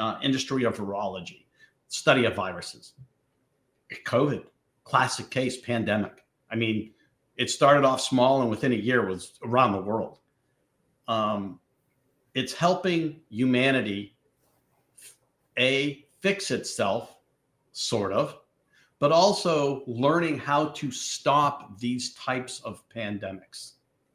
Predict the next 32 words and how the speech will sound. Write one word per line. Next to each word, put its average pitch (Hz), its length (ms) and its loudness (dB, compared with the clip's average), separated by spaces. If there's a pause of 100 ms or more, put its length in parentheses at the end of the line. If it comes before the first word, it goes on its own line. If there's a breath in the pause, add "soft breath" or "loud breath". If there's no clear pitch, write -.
(440)
Um, 110 380 0
my 135 140 2
son's 147 500 4
in 104 140 0
virology. 95 520 -6
He 123 180 -2
actually 117 380 -4
works 110 300 -8
for 113 280 -4
a, 107 280 -2
uh, 87 180 -6 (240 soft breath)
a 117 60 -4
bio 117 400 4
lab, 92 440 -6 (580)
um, 101 420 -6 (540)
figuring 139 420 6
out 123 240 6
and 113 100 0
looking 123 360 0
into 123 500 -2
the 101 80 -8
study 113 400 -4
of 98 160 -8
covid 110 380 -6
in 92 100 -8
particular. - 560 -14 (720)
Um, 120 460 0 (340)
another 165 320 6
one 135 180 4
is 113 140 -2
communicating. 117 840 -2 (500)
Um, 110 520 -2